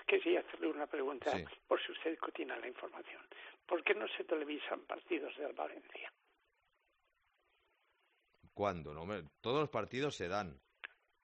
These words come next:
Speaker 1: No, no, no,
Speaker 2: Todos.
Speaker 1: eh, los partidos de los lunes.
Speaker 2: Ah, porque el Valencia, eh, según la Liga, es un equipo,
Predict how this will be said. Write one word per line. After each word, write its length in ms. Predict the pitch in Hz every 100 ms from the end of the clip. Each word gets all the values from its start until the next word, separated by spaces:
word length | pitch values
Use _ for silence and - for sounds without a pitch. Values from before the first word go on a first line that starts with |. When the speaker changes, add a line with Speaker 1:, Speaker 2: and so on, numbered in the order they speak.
| _
Speaker 1:
No, 300 | - 135 107
no, 360 | 110 110 113 -
no, 140 | 98 92
Speaker 2:
Todos. 260 | 104 92 180
Speaker 1:
eh, 60 |
los 240 | 185 175 - - - _
partidos 480 | - - 165 180 175
de 140 | 175
los 260 | 151 139 -
lunes. 300 | 175 - - - - - _ _ _
Speaker 2:
Ah, 180 | - 131
porque 260 | 117 104 113
el 80 | 104
Valencia, 760 | 104 127 147 - 151 151 151 113
eh, 260 | 113 113 98
según 360 | 107 110 127
la 120 | 127
Liga, 280 | 131 143 139
es 100 | 131
un 100 | 123
equipo, 680 | 113 131 135 131 139 139